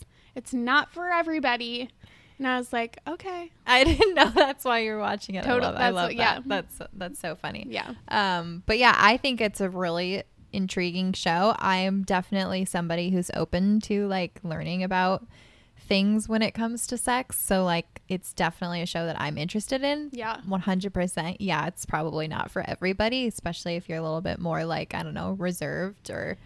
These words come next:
Speaker 1: Yeah.
Speaker 2: conservative about <laughs> things.
Speaker 1: Yeah.
Speaker 2: Um, but I think everybody should watch it and give it a try and see what they think about it.
Speaker 1: Mm-hmm. Well, I think it's really beneficial even just, like, in my marriage.
Speaker 2: Yeah.
Speaker 1: Because it's like,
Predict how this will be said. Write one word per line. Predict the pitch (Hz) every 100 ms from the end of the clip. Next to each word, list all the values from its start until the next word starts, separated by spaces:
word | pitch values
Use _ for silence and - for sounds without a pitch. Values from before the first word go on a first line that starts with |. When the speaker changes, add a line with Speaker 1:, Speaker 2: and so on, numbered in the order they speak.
| -
Speaker 1:
Yeah. | 359 415 233 - 262
Speaker 2:
conservative | - 196 190 170 175 208 262 285
about | - 247 277 285 277
<laughs> |
things. | 339 359 359 403
Speaker 1:
Yeah. | 262 233 214 - 254 -
Speaker 2:
Um, | 226 226 208 202 196 -
but | 254
I | 277
think | 330
everybody | 247 233 269 262 240
should | - 190 -
watch | - 202 175
it | 156
and | 180
give | 175 160
it | 165
a |
try | 170 175 170 160 175 -
and | 190 190
see | - 185
what | 175
they | 202
think | 202 202 202
about | - -
it. | 110 - _ - -
Speaker 1:
Mm-hmm. | 262 240 - 240
Well, | 285
I | 302 403
think | 480
it's | 427 294
really | 311 311
beneficial | 269 247 247 262 247 247 -
even | 240 254 277 277
just, | 240 233 226 - - - - -
like, | 240 240
in | 240
my | 220
marriage. | 208 214 170 - 247 - - _ -
Speaker 2:
Yeah. | 320
Speaker 1:
Because | 285 302
it's | 269 247 269
like, | 240 226